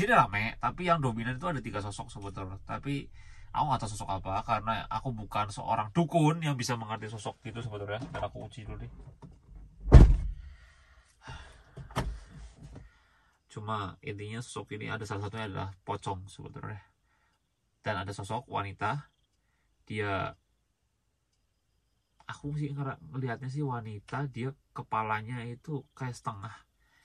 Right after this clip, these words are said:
setengah itu tengkorak gitu. Aku lihatnya dari, dari, tapi di sebelah sini nih. Ngeri ya, merinding aku sumpah nih. Saya langsung merinding aku sumpah nih. Ah,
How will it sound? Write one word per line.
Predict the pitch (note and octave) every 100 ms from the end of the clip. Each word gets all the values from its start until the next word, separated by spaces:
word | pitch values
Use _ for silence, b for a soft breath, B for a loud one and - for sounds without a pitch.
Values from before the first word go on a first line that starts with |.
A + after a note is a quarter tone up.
| b b
setengah | - - A2+ A#2
itu | B2
tengkorak | C#3 A2+ A2+ A2+ A2+
gitu. | - A2 G#2+
Aku | A#2+
lihatnya | A#2+ A#2 A2+
dari, | G#2+
dari, | G#2+ B2+ C3+
tapi | - C#3
di | A#2
sebelah | G#2 G#2+
sini | - B2+
nih. | - _ - _ _ _ _ _ _ _ _ _ _ _ _ _ _ _ _ _ _ _ _ _ - - _ _ _ _ _ _ _ _ _ _ _ _ _ _ _ _ _ _ _ -
Ngeri | B2 B2+ A#2+
ya, | A#2+ - _ _ _
merinding | C#3+ B2+ B2
aku | A2+
sumpah | A2+ A2+
nih. | A#2+ - _ _ _ _
Saya | -
langsung | C3+ C3+
merinding | C#3 B2+
aku | A#2+
sumpah | A#2
nih. | A2+ A#2+ B B B B C3+
Ah, | D3 E3 F3+